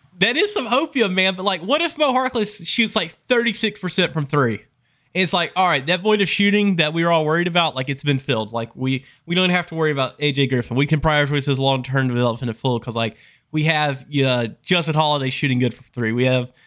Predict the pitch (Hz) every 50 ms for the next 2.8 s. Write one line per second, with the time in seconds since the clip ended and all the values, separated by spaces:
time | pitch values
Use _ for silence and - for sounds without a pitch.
0 | _ _ - 160 170 143 165 175 170 147 160 143 - - 156 143 135 135 - _
1 | _ _ - 190 175 170 156 139 - 170 - - - 135 - 151 135 - - 127
2 | 113 - 117 120 117 107 107 120 123 127 127 123 120 120 120 117